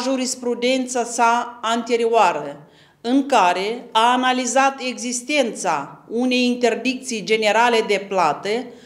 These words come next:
a pensiilor pentru persoanele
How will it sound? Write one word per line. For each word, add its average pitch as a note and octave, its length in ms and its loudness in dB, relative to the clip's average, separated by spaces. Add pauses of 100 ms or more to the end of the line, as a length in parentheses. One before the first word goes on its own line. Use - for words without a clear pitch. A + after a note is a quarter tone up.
(160)
a A#3 320 2
pensiilor G#3 840 0 (360)
pentru C4+ 420 2
persoanele A#3+ 1040 0